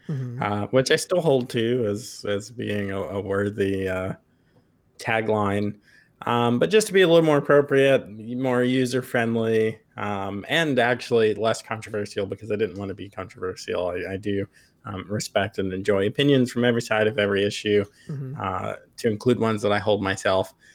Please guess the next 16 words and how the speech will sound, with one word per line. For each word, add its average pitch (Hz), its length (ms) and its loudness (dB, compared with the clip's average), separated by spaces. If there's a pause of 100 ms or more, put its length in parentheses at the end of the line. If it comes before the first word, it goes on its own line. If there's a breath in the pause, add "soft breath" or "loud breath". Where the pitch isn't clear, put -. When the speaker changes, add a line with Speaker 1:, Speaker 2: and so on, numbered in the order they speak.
(380 soft breath)
Speaker 2:
Um, 117 480 0 (680)
so - 180 0
I 131 80 4
changed 156 380 0
it 127 140 2
to 127 80 -4
get 123 180 2
the 120 100 -8
confidence 113 600 -4
you 104 60 -6
need 104 220 -2
to - 40 -12
face - 320 -2
the 98 60 -8
day, 92 320 -2
where 92 340 -2